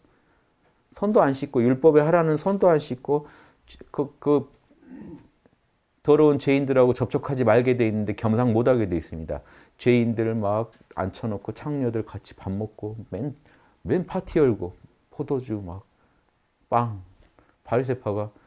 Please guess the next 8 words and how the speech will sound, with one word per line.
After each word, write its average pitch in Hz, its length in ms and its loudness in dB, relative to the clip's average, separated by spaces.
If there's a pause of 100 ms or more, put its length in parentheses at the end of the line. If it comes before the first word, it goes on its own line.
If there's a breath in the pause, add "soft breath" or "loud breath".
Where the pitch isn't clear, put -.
(220 soft breath)
"우리는 151 320 2
금식하는데 151 600 2
니는 135 280 2
왜 143 160 0
파티 - 360 -8
맨날 131 380 0
여느냐?" 110 320 0
하고 101 260 -6